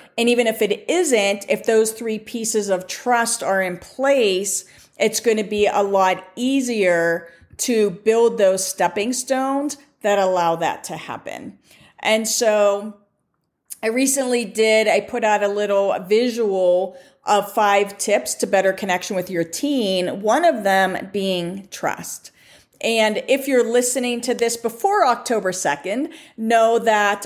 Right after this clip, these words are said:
I am actually running a free parent masterclass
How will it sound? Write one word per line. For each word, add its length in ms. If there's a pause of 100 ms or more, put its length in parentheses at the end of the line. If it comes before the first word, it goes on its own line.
I 160
am 180
actually 420
running 300
a 200
free 640
parent 460
masterclass 880